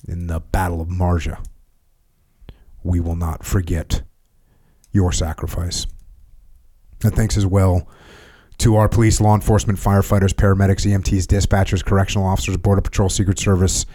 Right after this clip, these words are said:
and all other first responders. Thank you for your service, keeping us safe here on the home front. And everyone else out there, you, you might feel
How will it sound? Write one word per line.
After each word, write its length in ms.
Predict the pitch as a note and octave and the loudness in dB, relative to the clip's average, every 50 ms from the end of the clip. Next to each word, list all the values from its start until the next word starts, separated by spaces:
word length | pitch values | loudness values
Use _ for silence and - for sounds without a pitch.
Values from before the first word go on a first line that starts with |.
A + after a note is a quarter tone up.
| - | -2
and 100 | - A#2+ | 0 2
all 200 | B2+ C3 D#3 E3+ | 4 6 6 6
other 180 | D#3 D#3+ D3+ C#3+ | 6 4 2 2
first 340 | - - - D3+ D3 - - | 0 0 0 0 2 2 0
responders. 640 | B2+ - - - C3 C3+ C#3+ C#3+ D3 D3 C3 - - - - - - - | 0 0 2 2 4 4 4 4 4 2 2 0 -4 -8 -16 -20 -20 -8
Thank 260 | - - D3 D3 - | -2 0 0 2 2
you 60 | C#3+ - | 0 0
for 200 | - - B2+ A#2+ | 2 2 2 4
your 220 | A2+ B2+ C#3+ C#3+ | 4 4 4 4
service, 520 | - - B2+ A#2+ A#2 A2 A#2 - - - - - - - - - _ _ _ _ _ _ - | 2 2 2 2 4 4 2 0 0 -4 -6 -8 -14 -20 -20 -20 _ _ _ _ _ _ -4
keeping 380 | - - A#2 - A2 G#2 G#2+ | -2 -2 0 0 0 2 2
us 120 | A2 G#2+ - | 2 2 2
safe 380 | - - G#2 G2+ F#2+ - - - - | 2 2 2 2 0 0 -4 -8 -10
here 400 | - - A2 G#2 G2+ G2 F#2 - - - - - - - | -4 0 2 2 4 2 2 0 -4 -10 -20 -20 -16 -10
on 260 | - F2+ F2+ F2+ E2+ | -8 -4 -4 -4 -4
the 60 | D#2+ | -6
home 260 | F2 - A2 G2+ G2 G2 | -6 -6 -4 -4 -4 -4
front. 360 | - - G2+ G2 F#2+ F2 - - - - - - _ _ - | -4 -2 0 0 0 -2 -4 -10 -16 -18 -18 -18 _ _ -6
And 120 | - G#2 G2 | -4 -2 -2
everyone 500 | - - - F3+ F3+ F3 F3 E3+ D#3+ D3 | -2 -2 -2 -2 0 0 2 2 2 0
else 180 | C3+ A#2+ - A#2+ | 0 0 0 -2
out 200 | A2 G#2+ - - | -2 -2 -2 0
there, 300 | G#2+ G#2+ G#2+ G#2+ G2+ - - - - - - - - - - - - - - - - - - - _ - - - - - - _ _ _ _ _ _ _ _ _ _ _ _ _ _ _ _ _ _ _ _ _ _ | 0 2 2 2 0 -2 -6 -14 -16 -18 -20 -20 -20 -20 -20 -20 -20 -20 -20 -20 -20 -20 -20 -20 _ -20 -20 -20 -20 -20 -20 _ _ _ _ _ _ _ _ _ _ _ _ _ _ _ _ _ _ _ _ _ _
you, 340 | - B2+ B2+ C3+ C#3 C3+ - - | 0 2 2 2 2 0 -2 -2
you 180 | C3 C3+ C3 | 0 2 4
might 340 | B2 B2 C#3+ E3+ F3+ - - | 4 4 2 2 0 -2 -4
feel 540 | - - - - B2 A#2 B2 G#2 G2 E2+ - | -8 -6 -2 0 2 2 4 2 2 -2 -6